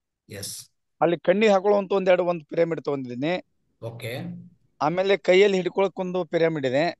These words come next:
Speaker 1: ಓಕೆ.
Speaker 2: ಮೂರನ್ನು ಒಟ್ಟಿಗೆ, ಒಂದು, ಎರಡನ್ನು ಒಟ್ಟಿಗೆ ತಗೊಂಡು, ಆ, ಕೆಳಗಡೆ ಕುಂತು ಧ್ಯಾನ ಮಾಡ್ಬೋದಾ?
Speaker 1: ಮಾಡ್ಬೋದು. ಎಲ್-,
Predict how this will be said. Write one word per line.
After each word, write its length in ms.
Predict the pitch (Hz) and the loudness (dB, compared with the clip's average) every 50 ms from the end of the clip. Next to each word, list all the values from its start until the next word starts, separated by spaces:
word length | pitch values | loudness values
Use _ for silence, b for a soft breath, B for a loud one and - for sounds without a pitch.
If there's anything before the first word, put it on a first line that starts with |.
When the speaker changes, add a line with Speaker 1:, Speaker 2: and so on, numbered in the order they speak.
| _ _ _ _ _ _ _ _ _ - | _ _ _ _ _ _ _ _ _ -14
Speaker 1:
ಓಕೆ. 280 | 117 120 123 127 120 127 120 120 - - - - _ _ _ _ _ _ _ | -14 -12 -8 -8 -6 -6 -6 -8 -10 -14 -16 -20 _ _ _ _ _ _ _
Speaker 2:
ಮೂರನ್ನು 540 | 143 151 170 185 202 214 226 220 220 226 233 | -12 -6 -4 -2 0 0 0 0 -2 -4 -2
ಒಟ್ಟಿಗೆ, 460 | 214 196 190 - - 220 208 220 226 226 | 0 0 -2 -2 -2 0 4 4 4 4
ಒಂದು, 360 | 202 196 185 180 180 175 - | 2 -2 -4 -4 -4 -4 -4
ಎರಡನ್ನು 440 | 160 160 156 170 180 214 220 220 208 | -4 -2 -2 0 0 0 -2 0 -4
ಒಟ್ಟಿಗೆ 260 | 202 175 220 214 208 | -4 -4 -2 -4 -2
ತಗೊಂಡು, 340 | - 208 196 196 196 214 226 233 233 226 214 208 196 190 185 | -2 -2 -4 -2 0 2 4 4 4 4 4 2 2 0 -2
ಆ, 760 | 170 156 175 170 170 160 156 156 156 151 151 151 147 147 143 | -4 -6 -8 -6 -6 -6 -6 -6 -4 -2 -2 -2 -2 -4 -6
ಕೆಳಗಡೆ 560 | - _ _ _ - 156 160 175 185 190 190 | -10 _ _ _ -2 0 2 2 4 2 0
ಕುಂತು 240 | 160 180 185 165 175 | 0 -4 -10 -10 -6
ಧ್ಯಾನ 180 | 156 156 156 165 | -6 -4 -2 -2
ಮಾಡ್ಬೋದಾ? 460 | 160 151 147 139 131 127 123 139 170 175 _ _ _ _ _ _ _ _ _ _ _ _ _ _ _ _ _ _ _ _ _ - | 0 0 0 0 0 -2 -2 -2 -2 -4 _ _ _ _ _ _ _ _ _ _ _ _ _ _ _ _ _ _ _ _ _ -12
Speaker 1:
ಮಾಡ್ಬೋದು. 600 | 165 175 - - 220 170 127 127 120 117 120 - | -8 -6 -6 -4 -2 -2 -2 -2 -4 -6 -8 -10
ಎಲ್-, 640 | 120 131 139 143 143 - 95 120 107 104 107 - - | -8 -6 -4 -4 -4 -6 -6 -8 -8 -10 -10 -12 -16